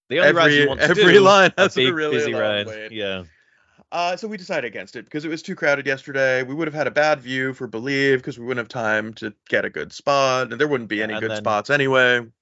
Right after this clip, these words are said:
Speaker 1: our plan would have been to do Center of the Earth right after that, but it had a two-hour-long queue, so it would have probably been closed already.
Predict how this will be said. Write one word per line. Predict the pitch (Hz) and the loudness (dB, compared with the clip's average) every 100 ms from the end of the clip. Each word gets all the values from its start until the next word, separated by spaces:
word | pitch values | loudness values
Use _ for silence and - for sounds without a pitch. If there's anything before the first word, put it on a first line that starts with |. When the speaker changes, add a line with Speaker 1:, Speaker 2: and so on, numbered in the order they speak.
| _ | _
Speaker 1:
our | 117 127 | -4 -4
plan | - 147 139 | -2 -4 -2
would | 135 | -6
have | 110 | -8
been | 117 107 | -10 -10
to | 104 | -8
do | 110 104 | -8 -6
Center | 113 107 101 | -6 -8 -8
of | |
the | 104 | -4
Earth | 98 95 | -4 -2
right | 95 98 | -2 0
after | 131 - 127 | -2 -4 -2
that, | 127 120 95 | 0 0 -2
but | 110 101 | -6 -4
it | 104 | -4
had | 104 | -6
a | 95 | -8
two-hour-long | - 123 98 92 90 | -6 -2 -2 -4 -8
queue, | - 117 | -8 -10
so | 101 | -8
it | 95 | -14
would | 95 | -10
have | |
probably | - 92 | -8 -8
been | 85 | -10
closed | - 135 131 123 | -4 -2 0 0
already. | 127 123 123 120 | 2 2 0 -2